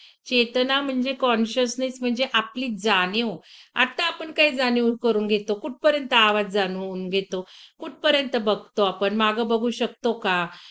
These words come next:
इकडे जर वळवलं तर कुठवर बघू शकतो? बाउंड्री, घराचं दार बंद आहे माझ्या, हॉलमध्ये बसले मी, बस तेवढंच बघू शकते. त्या दाराच्या पलीकडचं मला दिसत नाही.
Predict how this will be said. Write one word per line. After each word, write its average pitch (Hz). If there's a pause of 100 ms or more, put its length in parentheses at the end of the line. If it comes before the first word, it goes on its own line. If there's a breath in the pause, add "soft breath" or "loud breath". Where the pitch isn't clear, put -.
(140 loud breath)
इकडे 247
जर 247
वळवलं 233
तर 233
कुठवर 277
बघू 196
शकतो? 190
बाउंड्री, 233
घराचं 277
दार 277
बंद 277
आहे 277
माझ्या, 220
हॉलमध्ये 233
बसले 220
मी, 170 (480)
बस 311
तेवढंच 330
बघू 254
शकते. 240 (320 loud breath)
त्या 254
दाराच्या 254
पलीकडचं 262
मला 269
दिसत 277
नाही. 226